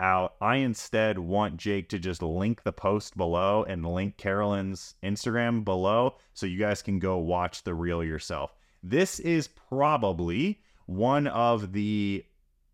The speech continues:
most easy, easily accessible, understandable, digestible interpretations, not interpretations,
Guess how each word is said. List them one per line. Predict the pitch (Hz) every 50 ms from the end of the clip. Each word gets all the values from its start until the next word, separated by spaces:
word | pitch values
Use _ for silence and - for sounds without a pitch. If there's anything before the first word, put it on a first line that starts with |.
| _ _ _ _
most | 95 101 104 104 104 104 104 104 98 - - - -
easy, | 120 135 165 185 180 170 196 190 - - -
easily | 151 196 214 226 240 233 220 180
accessible, | 151 - - - - 143 131 131 - - 92 95 95 95 101 104 - _ _ _ _ _ _ -
understandable, | 123 139 147 143 143 - - - 135 123 120 120 120 117 107 113 113 110 107
digestible | - 98 90 98 92 92 - 139 160 175 175 - - 151 127 120 123 120 113 113 110 - _ _ _ _ _ _ _ _ _ - - - _ _ _ _ _ - _ -
interpretations, | 123 117 110 - - 165 170 165 156 131 - 135 131 127 - 139 127 127 120 107 -
not | - 120 117
interpretations, | 107 85 85 82 80 87 82 78 78 - - 80 80 - -